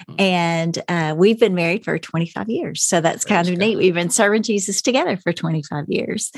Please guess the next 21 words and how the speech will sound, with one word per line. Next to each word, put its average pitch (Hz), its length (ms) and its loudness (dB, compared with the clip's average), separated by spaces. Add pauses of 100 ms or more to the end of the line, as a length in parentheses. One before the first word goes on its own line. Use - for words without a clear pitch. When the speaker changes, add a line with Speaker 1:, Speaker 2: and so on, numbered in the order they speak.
(360)
Speaker 2:
Uh, 170 260 2
and 208 160 4
then 208 160 2
I, 160 760 -2
uh, 160 240 0
also, 180 340 2
like 302 260 -2
you 185 100 4
said, 190 360 0 (100)
am 185 120 2
the 180 180 0
author 202 560 0
of 160 340 0
Deeply 160 360 -2
Defined: 190 600 -6 (440)
Understanding 165 640 0
Who 175 100 0
You 151 220 -2
Are 139 160 -2
in 156 160 -6
Christ. - 500 -4